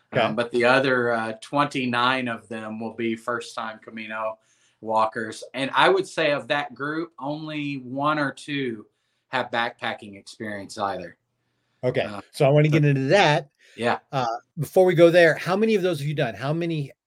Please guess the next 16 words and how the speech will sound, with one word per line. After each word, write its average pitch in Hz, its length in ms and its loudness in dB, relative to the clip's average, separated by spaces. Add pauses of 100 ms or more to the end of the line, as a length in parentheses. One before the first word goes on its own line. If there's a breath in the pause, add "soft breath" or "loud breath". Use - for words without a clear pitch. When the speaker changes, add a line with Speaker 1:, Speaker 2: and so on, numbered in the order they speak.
(420)
Speaker 1:
group 160 360 2
l-, 131 200 -12 (120)
where 131 160 -6
you've 143 280 0
helped 139 320 -2
lead 131 380 -6
a 120 60 -8
group 123 320 -8
of 110 120 -16
people? 95 480 -14 (680)
Speaker 2:
So 127 280 4
group 135 560 2
trips, - 680 0
this 135 340 -8
will 123 220 -6
be 120 420 -2